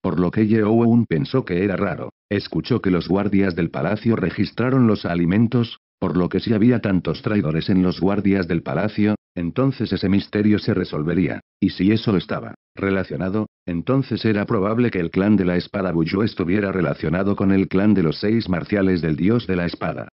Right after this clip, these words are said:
H M P H, después de buscarlo,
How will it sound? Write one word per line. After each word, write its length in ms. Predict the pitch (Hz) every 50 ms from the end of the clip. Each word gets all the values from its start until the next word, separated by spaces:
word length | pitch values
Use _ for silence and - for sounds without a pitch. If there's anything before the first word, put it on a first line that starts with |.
| _ _ -
H 400 | 101 107 107 - - 113 110 110
M 240 | 117 113 110 113 110
P 160 | - 107 107
H, 380 | 110 120 - - 139 135 131 131 _ _ _ -
después 480 | - 92 87 - - - 120 131 127
de 120 | 110 113 101
buscarlo, 580 | 87 87 - - - 101 107 107 110 117 120